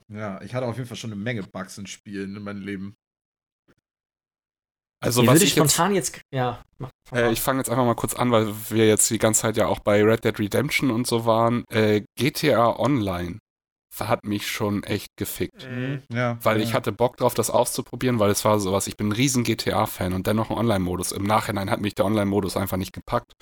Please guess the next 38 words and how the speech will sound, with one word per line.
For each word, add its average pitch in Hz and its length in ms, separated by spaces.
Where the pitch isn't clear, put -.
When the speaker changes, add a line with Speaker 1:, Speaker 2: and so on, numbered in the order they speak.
Speaker 2:
Ist - 180
nicht 98 160
meins. 113 320
Ein 104 60
neues 107 240
G 107 100
T 107 140
A 101 160
würde 101 100
ich - 80
mir 104 140
auf 98 160
jeden 104 120
Fall 104 180
sofort 101 340
wiederholen 107 420
und 92 160
die 98 80
Story 107 380
durchspielen 101 560
und 90 360
rumfahren 101 440
und 92 120
Scheiße 110 300
bauen. 107 300
Macht - 180
mir 95 60
immer 107 160
noch 98 100
Spaß, - 380
aber 92 200
online 104 300
ist - 160
nicht 98 140
meins 113 260
in 92 80
dem 90 120
Spiel. 92 340